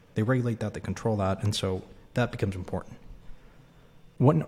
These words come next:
you have a non-sovereign store of value and people can transact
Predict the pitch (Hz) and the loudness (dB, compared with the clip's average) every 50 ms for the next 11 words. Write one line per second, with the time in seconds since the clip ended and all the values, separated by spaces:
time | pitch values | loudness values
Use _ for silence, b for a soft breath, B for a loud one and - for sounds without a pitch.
0 | - - 139 165 185 131 92 139 151 165 170 156 120 110 120 131 123 - 113 107 | 0 6 8 10 10 12 12 12 12 12 12 12 10 10 10 8 8 6 4 4
1 | 104 92 90 - - 98 87 85 90 87 92 92 92 - - - - - - - | 4 2 0 0 0 0 0 0 0 -2 -4 -4 -8 -10 -14 -16 -20 -20 -20 -6
2 | - 117 107 - 127 127 131 123 - 120 107 95 95 - - - - - - - | -2 0 2 4 4 6 6 4 6 6 4 4 4 0 -8 -18 -20 -20 -20 -20
3 | - - - - - - - - - - - - - - - 127 117 117 107 101 | -20 -20 -20 -20 -20 -20 -20 -20 -20 -20 -20 -10 2 6 8 8 8 8 6 4
4 | 90 87 95 - - - - | 0 0 -2 -4 -6 -10 -20